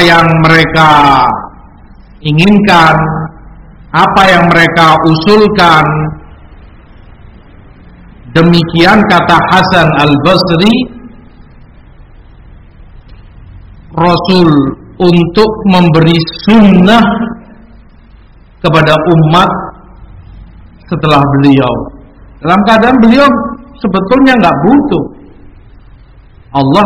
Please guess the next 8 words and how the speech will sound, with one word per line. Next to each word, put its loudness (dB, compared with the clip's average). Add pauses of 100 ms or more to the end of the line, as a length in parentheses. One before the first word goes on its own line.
telah 0
cukupi 0 (120)
beliau 2
dengan 0 (120)
wahyu, 2 (720)
bimbingan 0
Rabbul 0
Alamin. 2